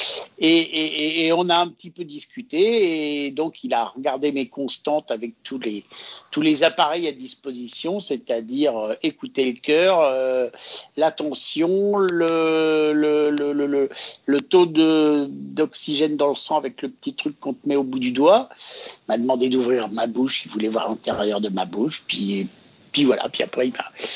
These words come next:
il m'a fait un, un,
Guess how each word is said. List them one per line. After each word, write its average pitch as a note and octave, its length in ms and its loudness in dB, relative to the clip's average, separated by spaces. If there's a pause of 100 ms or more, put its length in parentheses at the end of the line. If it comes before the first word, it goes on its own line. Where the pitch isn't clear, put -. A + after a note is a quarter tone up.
(420)
il D3+ 100 4
m'a B2+ 140 6
fait D#3 260 2
un, A2 420 0 (1120)
un, A#2+ 960 -2